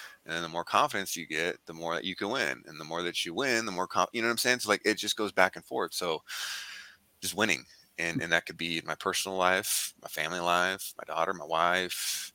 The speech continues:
my team, our, our clients, um, my finances, my clients' finances, right? Like, we're, we're, we're here for only a short period of time,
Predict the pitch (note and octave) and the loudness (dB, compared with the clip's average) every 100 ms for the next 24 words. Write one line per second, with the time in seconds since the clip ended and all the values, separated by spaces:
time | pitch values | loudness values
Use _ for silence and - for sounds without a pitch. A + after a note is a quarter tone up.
0 | _ - C#2+ - F#2+ G#2 G#2 G2 - _ | _ -12 -8 -4 -2 -2 -2 -4 -10 _
1 | _ _ _ _ - - - - F#2 A2+ | _ _ _ _ -20 -6 -2 6 10 10
2 | A2 G#2 - - - - - - - E2 | 8 4 0 -2 -2 -6 -12 -14 -6 0
3 | D#2+ E2 D#2+ D2 - - - - F#2+ A2 | 2 2 0 -8 -20 -10 -6 4 6 8
4 | G#2 G2+ - G2+ G2 F#2+ - - - D2 | 6 4 0 0 0 -2 0 2 0 -4
5 | - F#2+ G#2 - G2 F#2+ F#2 F2+ F#2 F#2+ | 2 4 4 4 2 4 2 0 -2 -2
6 | F#2+ F2+ F2 F#2 E2 F2 D#2+ - - - | -2 -2 0 2 4 2 -2 -8 -20 -20
7 | - _ _ _ _ _ _ F#2+ F#2 F#2 | -20 _ _ _ _ _ _ -6 -4 -4
8 | F#2+ - F#2+ G2 F#2 - - A#2+ A2+ - | -4 -2 2 2 2 -2 0 0 0 -2
9 | F#2 G2+ E2+ - G2 - F2+ D2+ - G#2 | -4 -2 -2 -2 -2 -2 -2 -2 -2 -2
10 | C#2+ | -4